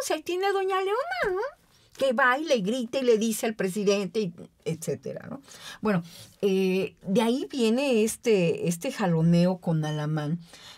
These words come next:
que además, eh, doña Leona efectivamente se enoja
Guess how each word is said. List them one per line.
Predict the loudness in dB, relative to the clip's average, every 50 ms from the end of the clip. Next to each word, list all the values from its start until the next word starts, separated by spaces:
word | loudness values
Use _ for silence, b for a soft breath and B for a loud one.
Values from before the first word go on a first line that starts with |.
| B _
que | 0 2
además, | 4 4 4 4 2 2 0 -2 -6 _
eh, | -4 2
doña | 4 6 6 6 6 6 6
Leona | 6 6 6 6 4 2
efectivamente | -2 -4 -8 -6 -4 -4 -2 0 0 -2 -2 -4 -6
se | -6 -2 0 2
enoja | 2 2 2 2 2 0 -2 -4